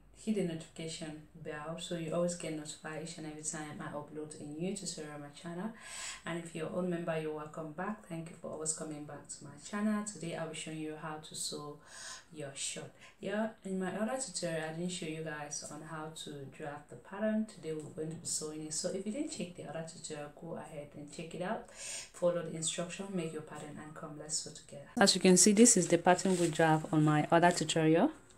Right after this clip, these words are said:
can see I just went ahead and I cut everything up. I place it on the, my fabric and I cut it up, but I added two centimeter here. As you can see, I added two centimeter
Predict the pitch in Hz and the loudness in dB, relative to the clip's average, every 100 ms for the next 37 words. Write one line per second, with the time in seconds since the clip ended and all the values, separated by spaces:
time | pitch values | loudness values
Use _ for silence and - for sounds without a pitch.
0 | - - - - - - 156 151 226 220 | -20 -18 -16 -14 -12 -2 2 4 4 6
1 | 175 170 196 180 170 160 160 156 156 - | 6 6 6 6 6 6 4 6 4 6
2 | 175 160 - - 170 160 165 156 156 165 | 4 4 -2 4 4 4 4 4 4 0
3 | 175 170 156 156 180 180 - 160 156 - | 0 -2 -2 2 2 4 2 0 -4 -8
4 | 156 151 147 147 151 - - 165 151 - | -2 0 0 -2 -4 -6 -4 0 2 4
5 | 196 220 160 147 147 170 160 156 156 - | 2 2 2 0 2 0 2 2 0 0
6 | - - - 165 165 180 202 214 - 208 | -8 -10 6 10 12 12 12 12 12 12
7 | 196 - 165 156 170 156 156 151 - 160 | 12 12 12 12 12 12 10 4 6 8
8 | 220 - - _ _ _ - - 151 147 | 8 4 -10 _ _ _ -20 -2 4 6
9 | - - - 170 170 - 156 151 165 165 | 6 4 2 4 4 2 0 2 0 0
10 | - | 2